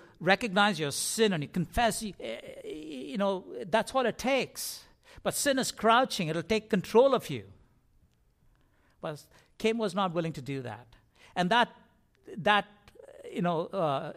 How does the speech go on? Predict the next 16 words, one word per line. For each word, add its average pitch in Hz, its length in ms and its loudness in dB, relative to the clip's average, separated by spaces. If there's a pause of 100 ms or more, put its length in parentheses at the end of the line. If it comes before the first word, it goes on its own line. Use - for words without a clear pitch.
(160)
interaction 196 680 -2 (100)
ends 151 560 -2
with 147 380 -6
Cain 170 600 -2 (160)
isolating 185 640 -4
himself 151 640 -2
from 127 360 -8
God 147 420 4
and 127 100 -8
from 131 180 -10
God's 123 340 -6
people. 120 460 -12 (1300)
We 139 100 -14
read 139 180 -10
that 131 180 -4
in, 123 180 -6